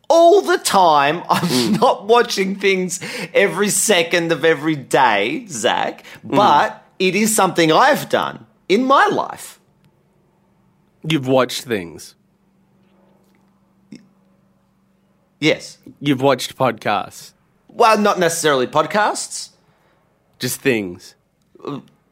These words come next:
Speaker 1: yeah.
Speaker 2: Like, what have you watched?
Speaker 1: Oh, you know,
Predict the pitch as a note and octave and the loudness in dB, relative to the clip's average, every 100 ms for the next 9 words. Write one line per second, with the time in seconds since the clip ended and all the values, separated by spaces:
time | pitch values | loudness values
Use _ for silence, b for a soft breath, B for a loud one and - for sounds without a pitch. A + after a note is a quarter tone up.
0 | _ _ _ _ _ _ _ _ C4+ F#3 | _ _ _ _ _ _ _ _ -2 0
1 | F2+ - _ _ _ _ - A2 C3 B2 | -2 -10 _ _ _ _ -12 -4 -2 0
2 | A#2+ G2+ F#2 - - _ _ _ _ _ | -2 -4 -8 -12 -20 _ _ _ _ _
3 | _ _ _ _ _ _ _ _ _ _ | _ _ _ _ _ _ _ _ _ _
4 | _ _ _ _ _ _ - D2 G#2+ F#2 | _ _ _ _ _ _ -10 -4 -4 -4
5 | D#2 A2+ | -2 -4